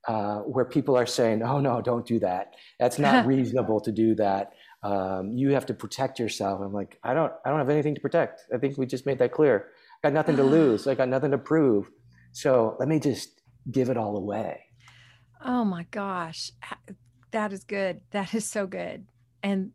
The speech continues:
Speaker 2: and that is true. I mean, Jesus was in the business of tearing down walls. He wasn't
Speaker 1: Yes.
Speaker 2: putting up,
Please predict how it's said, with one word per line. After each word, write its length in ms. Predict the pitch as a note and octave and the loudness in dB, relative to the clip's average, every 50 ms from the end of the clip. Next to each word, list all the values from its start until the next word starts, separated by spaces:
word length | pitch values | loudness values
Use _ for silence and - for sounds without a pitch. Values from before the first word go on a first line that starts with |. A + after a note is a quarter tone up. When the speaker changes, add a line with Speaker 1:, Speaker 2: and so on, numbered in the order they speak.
| _ _ - | _ _ -8
Speaker 2:
and 400 | G#3+ G#3 G#3 G3 G3 G3 G#3 G3 | -4 -4 -2 -2 -4 -6 -8 -6
that 160 | - G#3 G#3+ G#3+ | -6 -6 -4 -4
is 140 | A3+ - | -6 -10
true. 280 | - - - G4 G#4+ F4 | -12 -10 -12 -10 -6 -4
I 60 | A#3+ | -4
mean, 300 | G#3 G#3 G3+ G3+ G3+ - - | -2 -2 -2 -4 -6 -6 -10
Jesus 480 | G3 - C#4 E4 - G#4 G4+ - - | -10 -8 -8 -8 -6 -8 -10 -8 -8
was 220 | D4+ C#4 B3 - B3 | -8 -8 -6 -6 -6
in 100 | A#3 A3+ | -6 -4
the 80 | G#3+ | -6
business 420 | G3 G3 G#3+ A#3 - C#4 B3+ - - | -4 -6 -6 -6 -6 -6 -8 -8 -8
of 100 | F3+ - | -12 -14
tearing 340 | - - G#3+ A#3 C4 C4+ A#3 | -12 -12 -10 -10 -8 -8 -8
down 240 | G#3 F#3+ F#3+ F3+ F3 | -8 -8 -8 -10 -10
walls. 600 | F3 F3 G3 A#3 B3+ A3+ F#3 - - - - - | -10 -12 -12 -12 -12 -14 -14 -16 -16 -16 -12 -8
He 100 | B3+ C#4 | -8 -6
wasn't 360 | C#4 E4 F4 E4+ E4+ A#3+ - | -2 -2 -2 -2 -2 -6 -8
Speaker 1:
Yes. 60 | - | -4
Speaker 2:
putting 220 | A#3 D4 - - B3+ | -4 -4 -4 -4 -4
up, 180 | C#4 D4+ - | -6 -6 -6